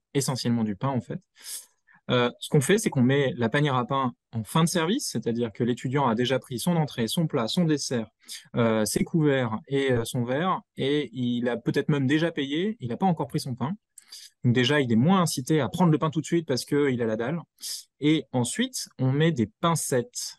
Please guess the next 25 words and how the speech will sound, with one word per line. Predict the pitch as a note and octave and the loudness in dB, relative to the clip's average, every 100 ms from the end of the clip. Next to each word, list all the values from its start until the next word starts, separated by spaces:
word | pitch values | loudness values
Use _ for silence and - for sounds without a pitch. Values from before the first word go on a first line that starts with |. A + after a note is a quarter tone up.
| _ | _
C'est-à-dire | - B2 B2 A#2+ C3+ - | -10 -2 0 0 -2 -4
que, | - | -2
euh, | C3 B2+ A#2+ A2 G#2+ | 0 2 2 2 0
on | G#2+ | -2
n'a | A2 | 0
pas | F#3+ | 0
attendu | F3 D3+ C#3 | 0 0 -2
le | |
covid | B2+ C#3+ D3+ D#3 _ | 0 -2 0 -6 _
pour | A#2 | -2
mettre | B2+ C3 | -2 -2
des | B2 | -4
pincettes | B2 - C#3 | -4 -4 -4
de | A#2 | -4
partout. | A2 A#2+ - A3 - - - - | -4 -4 0 -2 -2 -12 -14 -4
Euh, | B2 A#2 A#2 | 0 2 2
l'idée, | B2+ C#3+ G3+ | 2 4 2
c'est | C#3 | 0
que | - | -2
ça | A#2+ | -4
soit | - D3 D3 D3+ D3 C#3 - - | -2 -2 0 0 -2 -4 -6 -6
un | C3+ | -6
petit | D3 - F#3 | -4 -4 2
peu | G#3 | 4
embêtant | E3+ D3+ - C3 | 4 4 0 -4